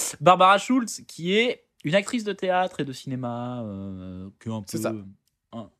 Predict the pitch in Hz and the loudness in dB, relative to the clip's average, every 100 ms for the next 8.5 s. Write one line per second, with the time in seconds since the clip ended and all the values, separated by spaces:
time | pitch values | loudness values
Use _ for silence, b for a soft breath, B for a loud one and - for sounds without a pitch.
0 | - 117 120 135 131 127 127 113 110 110 | -16 -12 -10 -8 -6 -6 -6 -6 -10 -10
1 | 113 117 120 151 - 123 208 202 - _ | -8 -8 -8 -12 -6 -2 0 -2 -10 _
2 | 113 117 - 156 143 - 139 135 139 139 | -6 -6 -4 -6 -6 -6 -4 -2 -2 -2
3 | 113 107 107 123 113 101 - - 156 147 | -4 -6 -8 -8 -8 -8 -8 -4 -2 -2
4 | 135 135 131 110 110 151 135 131 117 110 | -2 -4 -4 -4 -4 -6 -8 -6 -4 -4
5 | 135 - _ - 85 98 _ _ _ - | -6 -8 _ -16 -14 -14 _ _ _ -8
6 | 101 92 123 131 127 107 120 - 110 104 | -6 -4 -2 -2 -2 -4 -6 -6 -4 -2
7 | 113 113 110 - 104 95 95 107 95 113 | -4 -4 -6 -4 -6 -4 -6 -8 -6 -6
8 | 107 104 98 104 160 | -6 -6 -4 -2 -2